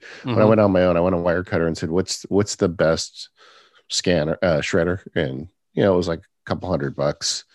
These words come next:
Speaker 1: and it sits in a corner of my office. And, and, and I
Speaker 2: It
Speaker 1: was just recently told by a good mechanical friend that I'm supposed to be squirting oil in it to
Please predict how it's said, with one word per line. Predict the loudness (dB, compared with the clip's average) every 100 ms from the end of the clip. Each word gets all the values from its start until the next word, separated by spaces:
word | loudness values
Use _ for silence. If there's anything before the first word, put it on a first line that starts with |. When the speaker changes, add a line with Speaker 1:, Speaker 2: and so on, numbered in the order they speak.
| -20 _ _ _
Speaker 1:
and | -6
it | -6
sits | -6 -6 -4
in |
a | -4
corner | -4 -4 -4
of | -4
my | -6 -6
office. | -6 -8 -12 -12
And, | -14 -18 -20 _ _
and, | -8 -4
and | -4 -2
I | -2
Speaker 2:
It |
Speaker 1:
was | -2
just | -4 -4
recently | -4 -4 -4 -6
told | -6 -6 -6 -6
by | -6 -6
a | -8
good | -8 -8 -8 -12 _
mechanical | -14 -10 -6 -6 -6 -10 -12
friend | -12 -10
that | -8
I'm | -8 -8 -12
supposed | -10 -10
to | -6
be | -6
squirting | -8 -8 -8 -8 -8 -8 -10 -14 -20 -20 -20 -20 _ -2
oil | 2 2 2
in | -2 -4
it | -6 -10
to | -10 -8 -6 -8